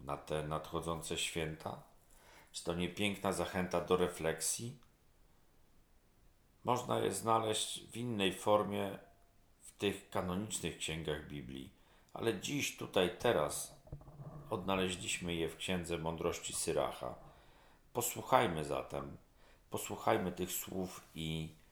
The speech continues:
myślmy o świętach, o sobie z pokorą i skromnością. Myślmy w taki sposób, żeby Bóg odnalazł w nas chęć wrócenia do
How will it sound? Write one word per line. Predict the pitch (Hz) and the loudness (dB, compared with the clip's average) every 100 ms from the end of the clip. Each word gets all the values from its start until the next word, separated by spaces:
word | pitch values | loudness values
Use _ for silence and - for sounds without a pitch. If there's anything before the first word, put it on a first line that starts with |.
| - - - | -20 -20 -16
myślmy | - 98 117 - 85 78 73 69 | -6 0 2 2 0 -2 -4 -6
o | - 69 67 69 - | -6 -4 -2 -4 -8
świętach, | - - 82 98 - - - | -8 -4 -2 -2 0 -4 -2
o | 76 | -4
sobie | - - 80 82 82 71 - - - _ | -2 2 2 4 2 0 -12 -20 -20 _
z | - - | -10 -4
pokorą | - 85 87 95 98 95 | -2 -2 4 4 6 2
i | |
skromnością. | 92 - 90 87 85 78 - - 64 - - - - - 90 | -2 0 0 0 -2 -2 -6 -8 -10 -12 -20 -20 -20 -8 2
Myślmy | 101 104 - 101 98 95 92 - - - | 4 6 4 4 4 6 4 0 -12 -14
w | - - | -14 -8
taki | - - 87 | -10 -6 -8
sposób, | - 80 80 - 90 - - - - - - | -4 -2 -2 -2 -4 -4 -20 -20 -20 -20 -10
żeby | 82 90 87 | 0 2 2
Bóg | 80 101 113 - | 2 4 2 0
odnalazł | 90 95 107 110 92 87 | -2 4 6 6 6 2
w | 82 | -2
nas | 90 90 - | 2 4 2
chęć | - 107 101 92 - - - | 0 2 2 0 -4 -6 -12
wrócenia | 82 95 92 - 113 82 69 | -2 0 0 4 4 4 -2
do | 65 - 71 71 - | -6 -4 -2 -2 -4